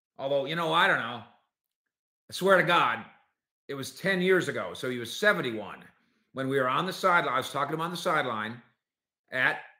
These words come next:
Oxnard, and he coined the phrase, "Mister Mike, I ain't got time for a bad time." And I, I really was gonna write it, write it into a country western song. That, that was his way ten years ago of saying, "I'm running out of time here.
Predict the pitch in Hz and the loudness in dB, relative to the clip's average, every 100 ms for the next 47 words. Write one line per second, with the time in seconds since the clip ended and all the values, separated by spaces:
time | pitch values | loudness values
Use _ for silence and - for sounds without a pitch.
0 | _ _ 143 175 - 123 104 107 113 - | _ _ -2 -2 -2 -6 -4 -4 -8 -18
1 | _ - 131 127 123 - 147 160 180 160 | _ -6 -4 -4 -6 -4 -2 0 0 -2
2 | 165 185 175 101 107 - - _ _ _ | 4 4 4 0 -8 -12 -16 _ _ _
3 | _ _ _ _ _ _ _ _ 101 - | _ _ _ _ _ _ _ _ -18 -16
4 | 107 117 117 113 110 120 95 101 - 123 | -10 -8 -8 -10 -12 -12 -10 -12 -12 -12
5 | 123 101 - 85 95 117 95 80 92 73 | -12 -12 -14 -16 -12 -12 -12 -14 -14 -14
6 | - - _ _ _ - 123 127 156 - | -16 -20 _ _ _ -6 2 4 2 0
7 | - _ _ - 131 143 226 190 147 160 | -16 _ _ -2 2 8 10 8 6 0
8 | 139 131 147 135 - - 143 147 151 139 | 0 2 2 0 -4 -4 0 2 0 -2
9 | 123 143 131 131 147 143 110 120 90 67 | -2 -4 -4 -2 -2 -2 -6 -6 -6 -8
10 | _ _ _ _ 143 135 160 202 165 160 | _ _ _ _ -6 -2 2 4 4 2
11 | 139 156 151 151 139 165 220 156 127 123 | 4 4 4 0 2 6 4 4 -2 -2
12 | 113 123 120 - _ _ - 123 113 190 | -2 -2 -2 -6 _ _ -8 -4 0 2
13 | 165 123 113 - 226 262 127 98 | 2 0 -2 -4 -2 0 -2 -4